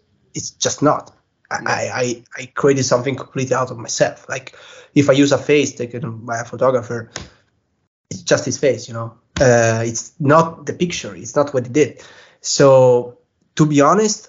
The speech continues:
Speaker 1: um, I don't know. I, I, when I started, I was using images from the web,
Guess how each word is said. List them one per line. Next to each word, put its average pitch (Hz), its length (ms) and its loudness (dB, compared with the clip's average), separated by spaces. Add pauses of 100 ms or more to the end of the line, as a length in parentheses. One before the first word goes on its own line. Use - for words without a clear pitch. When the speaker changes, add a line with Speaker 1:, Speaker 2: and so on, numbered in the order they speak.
Speaker 1:
um, 120 1040 -6 (640)
I 156 140 4
don't 151 120 4
know. 160 180 4
I, - 140 -10
I, 147 180 -8
when 165 140 2
I 139 40 2
started, 165 340 -2
I 127 80 0
was - 460 -8 (120)
using 127 640 -2 (100)
images 123 360 -2
from 117 220 -4
the 117 80 -8
web, 170 360 0